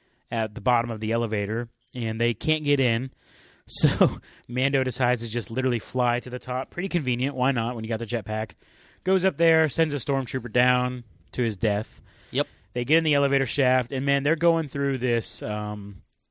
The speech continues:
Speaker 1: Imperial base, and what they're trying to do is basically it's, it's over some sort of lava bed, and they're trying to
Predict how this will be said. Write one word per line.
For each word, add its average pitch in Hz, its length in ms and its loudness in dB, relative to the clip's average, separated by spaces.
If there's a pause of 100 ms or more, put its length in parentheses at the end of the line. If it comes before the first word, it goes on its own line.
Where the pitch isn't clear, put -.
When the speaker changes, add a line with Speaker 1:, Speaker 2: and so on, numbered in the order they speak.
(720)
Speaker 1:
Imperial 131 520 0
base, 147 380 2
and 135 60 -2
what 127 100 -4
they're 123 100 -2
trying 170 440 -2
to 135 100 -4
do 127 460 4
is 117 580 -2 (400)
basically 151 520 2
it's, - 240 -4
it's 117 200 -6
over 131 340 2
some 139 220 -6
sort 123 220 -4
of 92 140 -6
lava 107 420 0
bed, 160 360 2 (680)
and 123 180 0
they're 120 100 0
trying 139 360 0
to 110 220 -2